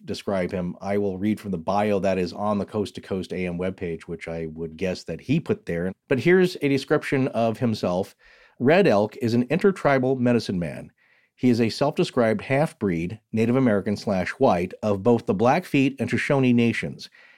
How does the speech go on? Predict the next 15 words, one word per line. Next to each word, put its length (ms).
as 240
well 340
as 160
part 280
Irish 340
and 140
French. 440
He 160
is 100
a 60
member 640
of 160
the 140
Hioka 680
Society." 680